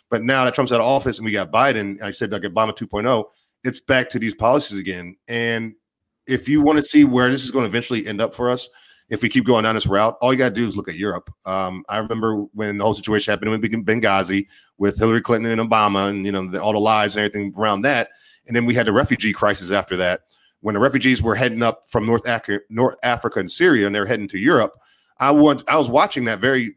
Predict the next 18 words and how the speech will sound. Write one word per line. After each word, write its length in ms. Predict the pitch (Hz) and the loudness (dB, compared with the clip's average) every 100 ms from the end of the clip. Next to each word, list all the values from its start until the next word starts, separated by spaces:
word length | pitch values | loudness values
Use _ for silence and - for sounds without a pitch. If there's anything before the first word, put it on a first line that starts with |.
| - | -2
very 260 | 151 180 | 0 2
strong 440 | 147 - 165 123 95 | -2 -2 -2 -2 -6
because 420 | 107 120 113 101 - | -6 -4 -4 -6 -6
I 160 | 127 147 | -2 -2
grew 180 | 123 147 | 4 4
up 100 | - | 4
in 280 | 110 104 104 | -2 -8 -6
Europe 180 | 107 104 | -6 -6
as 120 | 95 | -8
a 20 | |
little 120 | 101 | -8
child. 200 | 95 131 | 0 0
My 100 | 101 | 0
dad's 220 | 98 107 104 | -2 -2 -2
military. 440 | 120 - 82 82 | -4 -2 -6 -6
I, 80 | 90 | -8
I, 140 | 92 | -8
like 100 | 87 | -10